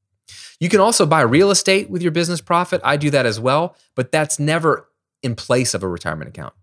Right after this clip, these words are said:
Do both. Do both. Never bank on one thing. I don't, I don't bank on myself. I don't bank on real estate. I don't bank on the stock market. I don't bank on bonds. I do it all. I do it all because it all works, and you wanna diversify 'cause you never know what's gonna be happening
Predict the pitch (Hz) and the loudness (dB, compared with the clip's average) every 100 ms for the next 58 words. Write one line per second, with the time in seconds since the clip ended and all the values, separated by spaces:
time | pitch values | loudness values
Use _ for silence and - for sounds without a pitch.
0 | - 113 117 113 - - - _ _ _ | -6 -4 0 0 0 -12 -20 _ _ _
1 | _ _ _ _ _ _ 110 107 107 - | _ _ _ _ _ _ -6 -2 -2 -2
2 | - 117 160 131 127 127 107 92 92 87 | -6 -4 -2 -2 -6 -4 -8 -6 -8 -8
3 | 113 85 92 147 - 104 120 117 107 98 | -10 -10 -8 -10 -8 -8 -6 -4 -4 -4
4 | 78 60 - - 131 151 165 - _ - | -8 -10 -10 -4 0 0 -2 -8 _ -14
5 | - 101 90 80 71 62 101 143 147 165 | -6 -6 -6 -12 -12 -10 -4 -2 -2 -6
6 | 160 - _ - 98 85 73 69 - - | -8 -10 _ -10 -8 -8 -12 -12 -8 -2
7 | 139 147 160 160 160 - 92 87 80 80 | -2 -2 -4 -4 -4 -8 -8 -8 -12 -14
8 | - 101 117 135 165 175 _ _ _ 107 | -20 -4 -2 0 -2 -6 _ _ _ -16
9 | 147 131 113 87 - _ _ 92 85 - | -12 -10 -10 -10 -14 _ _ -4 -4 -6
10 | _ _ _ _ _ _ - 135 151 143 | _ _ _ _ _ _ -2 0 0 -2
11 | 110 92 92 - _ 95 87 95 - 107 | -6 -8 -8 -12 _ -8 -8 -10 -18 -14
12 | 101 104 _ 113 127 135 104 107 98 107 | -12 -12 _ -2 2 2 0 -6 -8 -8
13 | - 117 107 104 104 110 185 - - - | -10 -10 -8 -8 -6 -6 -6 -6 -8 -10
14 | - 98 98 107 110 98 90 98 - 98 | -12 -12 -10 -8 -6 -6 -8 -10 -12 -12
15 | 90 85 82 87 | -12 -14 -14 -16